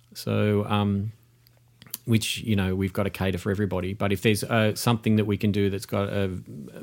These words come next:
a difficult solo violin part or a solo clarinet or a solo where we've got those people,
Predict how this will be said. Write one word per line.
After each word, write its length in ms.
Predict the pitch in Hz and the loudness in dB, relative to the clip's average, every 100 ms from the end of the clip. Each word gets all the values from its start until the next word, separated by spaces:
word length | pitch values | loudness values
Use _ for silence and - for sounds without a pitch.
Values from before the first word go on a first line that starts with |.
| - | -10
a 80 | 101 | -4
difficult 500 | 113 110 110 104 104 | -2 0 -2 -4 -2
solo 360 | 107 104 101 | 0 2 2
violin 340 | 98 101 113 127 | 2 2 2 2
part 360 | 127 120 120 | 0 0 0
or 100 | 101 | -4
a 60 | 95 | -6
solo 320 | - 104 95 | -2 -2 -2
clarinet 540 | 90 120 120 117 117 113 | -2 0 2 2 0 -4
or 100 | 98 | -8
a 40 | |
solo 340 | - 104 101 95 - - - - | -4 -2 0 -2 -10 -18 -18 0
where 180 | 107 101 | 4 4
we've 220 | 101 - | 2 0
got 220 | 110 - | -4 -2
those 240 | 104 101 - | -2 0 0
people, 520 | 113 110 - 151 | 0 0 -2 -6